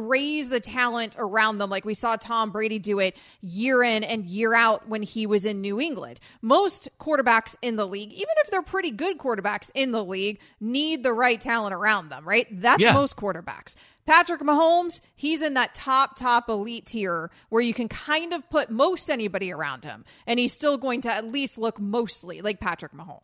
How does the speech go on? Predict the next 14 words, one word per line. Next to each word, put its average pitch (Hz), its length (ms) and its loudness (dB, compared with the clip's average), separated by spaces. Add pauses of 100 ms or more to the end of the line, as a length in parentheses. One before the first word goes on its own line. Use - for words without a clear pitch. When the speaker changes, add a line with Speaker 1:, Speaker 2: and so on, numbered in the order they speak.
(100)
Speaker 2:
I 143 100 6
think 226 240 2
from 190 200 4
a 139 40 4
quarterback's 165 560 4
perspective, 113 500 2
you 131 160 2
want 135 380 2
to 120 100 0
have 110 320 2
your, 107 520 4
your, 107 280 0
your 110 200 2
binky, 107 560 2